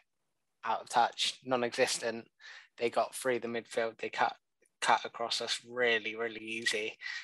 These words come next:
That Harper, who played for Eastleigh, had us on toast all night down the wing, to be fair. Um, Wakefield in his right midfield, right back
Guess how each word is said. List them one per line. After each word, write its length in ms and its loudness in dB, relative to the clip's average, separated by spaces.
That 180 8
Harper, 640 12
who 80 -6
played 280 0
for 140 -12
Eastleigh, 540 -2
had 180 2
us 180 -2
on 140 -12
toast 460 -6
all 140 -14
night 320 -10
down 180 -14
the 100 -20
wing, 280 -12
to 100 -20
be 120 -16
fair. 340 -8
Um, 340 6
Wakefield 500 -2
in 140 -4
his 340 -2
right 340 2
midfield, 600 -4
right 320 0
back 240 6